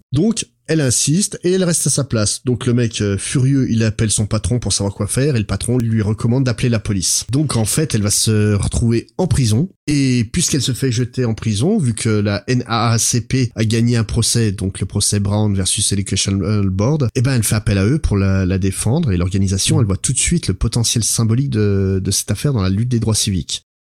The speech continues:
Speaker 1: Dans la même nuit, un jeune pasteur qui était arrivé deux ans plus tôt dans la ville convoque cinquante dirigeants de la communauté noire de Montgomery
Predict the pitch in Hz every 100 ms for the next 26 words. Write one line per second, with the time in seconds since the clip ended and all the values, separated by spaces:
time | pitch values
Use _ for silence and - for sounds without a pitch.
0 | - 113 110 120 170 135 117 170 - _
1 | 127 123 170 - 143 - 127 165 - 98
2 | 110 104 110 113 113 110 113 - 107 113
3 | 107 98 117 160 - 143 127 135 - -
4 | - 175 - 151 131 139 139 135 131 92
5 | - 110 101 98 104 101 98 98 101 101
6 | 98 98 151